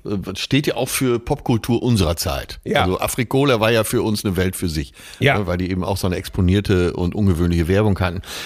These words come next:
Speaker 1: So, jetzt diese Afrikola-Flasche, fand ich richtig geil. Muss ich schon zugeben, die fand ich richtig geil.
Speaker 2: Ja.
Speaker 1: Und bin ein paar Mal da vorbeigelaufen und irgendwann habe ich gedacht, ach komm, mal gucken, ne?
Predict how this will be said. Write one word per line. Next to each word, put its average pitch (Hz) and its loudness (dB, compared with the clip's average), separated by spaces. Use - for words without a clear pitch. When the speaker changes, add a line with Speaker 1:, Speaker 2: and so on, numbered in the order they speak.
Speaker 1:
So, - -2
jetzt - -2
diese 110 0
Afrikola-Flasche, - 0
fand 143 -2
ich 120 -2
richtig - -4
geil. 65 -4
Muss 151 2
ich 175 0
schon 143 0
zugeben, 82 -2
die 107 -8
fand 123 0
ich 101 -6
richtig - -8
geil. - -12
Speaker 2:
Ja. 123 2
Speaker 1:
Und 101 -4
bin 117 2
ein 104 -2
paar 139 4
Mal 147 2
da 120 2
vorbeigelaufen 117 0
und - -10
irgendwann 127 2
habe 113 2
ich 107 -2
gedacht, 87 -4
ach - -4
komm, 87 -2
mal 98 0
gucken, - 0
ne? 123 2